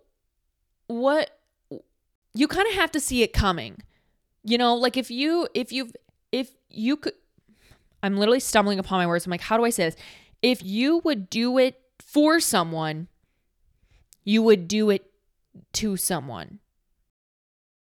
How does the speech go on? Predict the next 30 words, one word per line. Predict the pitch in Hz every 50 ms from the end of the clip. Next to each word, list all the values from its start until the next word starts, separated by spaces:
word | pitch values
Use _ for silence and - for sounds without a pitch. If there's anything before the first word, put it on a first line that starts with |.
| _ _ _ _ _ _ - -
To | - 240 214
them, | 175 170 135 92 80 - - _ -
I | - 190
guess | 170 165 165 -
is | -
my | 170 156 147
point. | - - 160 117 - -
So, | 190
like, | 185 190 -
if, | - - - 220 214 - - _ _ -
if | 214 208 240
I'm, | 233 269 311 330 339 - - _ _ _ _ _ _ _ _
I'm | 196 190 185
putting | - 214 208 196
myself | 180 175 170 185 170 -
in | 175
this | 170 165 -
position, | - 165 165 170 160 - 180
if | 170 185 233
I'm | 247 285 311
willing | 311 277 269 262 254 240
to | - - 220 190 - - - - - _ _ _
cheat | - - - - - 262
on | - 220 220
my | 202 185 185
wife | 180 190 190 175 160 156 170 - - - - _ _ _ _ _ _
for | _ - - 240 240 226 214 208 208 202 202 - - _ _ - _
this | - - 214 196 180
person, | - - - 220 208 196 - 180 131 90 90 - 185 _ _ _ _ _ _ _ _ _ _ _ _ _
then | - 196 214 214 208 208 208